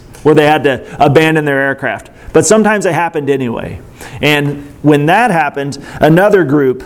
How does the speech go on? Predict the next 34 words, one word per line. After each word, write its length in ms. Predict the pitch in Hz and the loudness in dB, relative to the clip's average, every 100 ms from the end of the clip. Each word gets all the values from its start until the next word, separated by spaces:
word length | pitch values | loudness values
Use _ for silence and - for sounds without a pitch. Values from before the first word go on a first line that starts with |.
| - | -6
of 160 | - 131 | -4 0
technicians 580 | 147 147 151 143 139 - | 0 2 0 -2 -4 -4
came 240 | 139 131 | -4 -4
in. 200 | 123 123 | -4 0
Just 280 | 196 240 254 | 0 0 0
down 240 | 262 262 | 0 0
the 80 | 196 | 0
road 640 | 147 180 185 151 147 120 - | 0 0 0 -2 -4 -6 -14
from 480 | - - - 175 160 | -20 -16 0 2 4
our 200 | 190 214 | 2 0
shop 460 | - 131 127 123 | 0 0 -2 -2
where 180 | 147 147 | -2 -2
we 160 | 156 196 | 0 -2
trained 480 | - 196 254 254 | -2 -2 0 -2
pilots 540 | - 131 127 151 - - - - - | 0 0 2 -2 -4 -10 -16 -18 0
was 160 | 190 196 | 2 4
another 400 | 190 220 262 190 | 4 2 2 0
shop 400 | - 156 - - | 0 0 0 -2
called 500 | 165 156 156 - - - | 0 2 0 -6 -16 -2
the 120 | 156 | 2
Life 380 | 151 156 185 196 | 4 4 2 0
Support 600 | - 175 - 160 165 160 | -4 -6 -2 0 0 -2
Squadron. 760 | - - 147 143 117 101 101 98 - - - - | -8 -2 0 2 0 -6 -10 -12 -16 -20 -16 0
Ours 260 | 147 196 | 2 4
was 140 | 202 202 | 2 2
called 240 | 190 180 | 2 2
the 60 | 160 | 0
Aerospace 580 | 156 175 - 170 156 - | 0 -2 -2 -4 -4 -2
Physiology 580 | 175 151 151 160 156 | -2 2 2 2 0
or 100 | 151 | -4
the 100 | 131 | -4
Physiological 680 | - 165 151 156 143 - 135 | -2 0 2 2 0 -2 -8
Training 420 | - 220 254 156 | -2 -2 0 -2
Center. 480 | - 131 127 139 - | -4 -4 -2 -4 -6